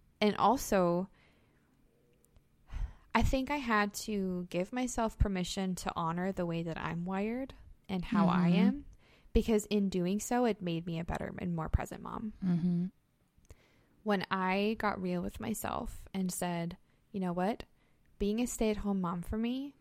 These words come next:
Speaker 1: is not where I am thriving." Both
Speaker 2: Mm-hmm.
Speaker 1: emotionally, mentally, all of it. I am not to my, to my best potential right now. And I can see it affecting the way that I parent, and I can see it affecting our marriage. I can see it affecting my own mental health,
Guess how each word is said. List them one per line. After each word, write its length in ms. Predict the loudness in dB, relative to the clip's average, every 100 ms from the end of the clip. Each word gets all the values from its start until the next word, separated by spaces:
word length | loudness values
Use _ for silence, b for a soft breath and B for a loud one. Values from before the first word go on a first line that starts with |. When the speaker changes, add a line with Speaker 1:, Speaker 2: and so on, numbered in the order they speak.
| _ _ -8
Speaker 1:
is 260 | -4 -4 -2
not 420 | 0 0 0 -2
where 180 | -2 2
I 180 | 2 0
am 220 | -2 -2
thriving." 520 | -2 -2 -6 -8 -10 -10 -16 -20 -20 _ _ _ _
Both 260 | -2 0 2
Speaker 2:
Mm-hmm. 100 | 0
Speaker 1:
emotionally, 840 | -2 -2 0 0 0 0 -2 -4 -6
mentally, 720 | -6 -6 -6 -6 -4 -4 -6 -12 -10
all 200 | -6 -6
of 120 | -4
it. 260 | -2 -4 -8 -18 -20 -20 _ -2
I 160 | 4 4
am 200 | 4 2
not 320 | 0 0 -4 -10 _ _ _
to 120 | -4
my, 240 | -2 -2 -4 -6
to 100 | -4
my 140 | -4 -2
best 260 | -2 -2 -2
potential 560 | -4 -4 -6 -4 -6 -4
right 180 | -6 -6
now. 240 | -8 -6 0
And 120 | 2
I 80 | 2
can 200 | 2 0
see 220 | 0 -2
it 60 | 0
affecting 460 | -2 -4 -2 -2 0
the 60 |
way 140 | -2 -4
that 140 | -6
I 100 | -4
parent, 520 | 0 2 2 0 -6 -14 -16 -14 -8
and 120 | -6
I 60 | -6
can 160 | -8
see 180 | -10 -8
it 60 | -6
affecting 420 | -6 -8 -8 -8
our 100 | -8
marriage. 480 | -8 -2 2 2 0
I 80 | -2
can 160 | -4
see 140 | -4 -4
it 60 |
affecting 380 | -4 -6 -8 -8
my 100 | -6
own 220 | -4 -2
mental 300 | 0 0 -2
health, 280 | -4 -4 -4